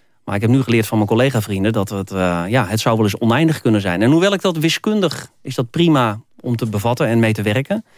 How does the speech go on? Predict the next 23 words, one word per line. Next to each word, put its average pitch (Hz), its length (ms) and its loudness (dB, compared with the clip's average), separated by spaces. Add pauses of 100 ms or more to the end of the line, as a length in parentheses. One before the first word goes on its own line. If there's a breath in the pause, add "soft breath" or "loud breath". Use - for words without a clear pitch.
(360 soft breath)
kan 170 160 2
ik 165 80 0
dat 160 240 -2
puur 180 240 0
als 147 140 0
mens, 170 340 2
vind 180 160 -2
ik 165 60 0
dat 160 120 -2
wel 156 120 -4
ingewikkeld 151 600 0
om 147 120 -4
te 151 80 -2
beseffen 143 340 0
dat 131 100 -2
we 139 60 -4
in 135 80 0
een 131 180 -2
oneindig 156 560 2
groot 131 220 0
heelal 151 260 0
zouden 156 240 0
leven. 90 380 -4